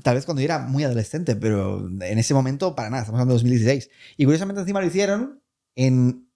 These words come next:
una firma de libros donde el libro, la protagonista encima, em,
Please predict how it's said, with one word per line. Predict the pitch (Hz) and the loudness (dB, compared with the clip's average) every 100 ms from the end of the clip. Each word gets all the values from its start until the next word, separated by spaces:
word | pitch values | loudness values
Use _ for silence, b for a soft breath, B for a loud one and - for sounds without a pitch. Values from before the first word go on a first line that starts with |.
| _ _ _ _ - | _ _ _ _ -6
una | 151 | -4
firma | 147 180 175 | 0 0 0
de | 175 | 0
libros | 202 190 240 - | 0 -2 -4 -6
donde | 117 113 107 | -6 -4 0
el | 104 | 2
libro, | 117 160 165 226 - | 2 2 0 -2 -6
la | 113 104 104 | -12 -8 -4
protagonista | 107 101 113 160 - 196 | -4 -2 -2 -2 -4 -6
encima, | 135 120 151 233 226 b b b b _ _ 117 | -4 -2 -2 -2 -8 b b b b _ _ -2
em, | 117 113 110 110 107 | 2 2 2 0 -2